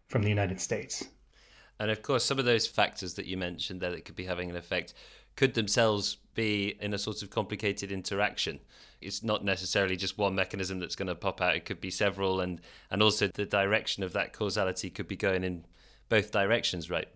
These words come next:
Speaker 2: from mother to offspring and back again.
Speaker 1: Absolutely.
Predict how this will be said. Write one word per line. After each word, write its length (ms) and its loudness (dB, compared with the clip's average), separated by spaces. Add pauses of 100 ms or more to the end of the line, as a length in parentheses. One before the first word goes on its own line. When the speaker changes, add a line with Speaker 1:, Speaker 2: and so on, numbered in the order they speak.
Speaker 2:
from 240 -4
mother 220 0
to 280 -2 (280)
offspring 400 -2
and 160 -4
back 220 -4
again. 260 -8 (540)
Speaker 1:
Absolutely. 680 12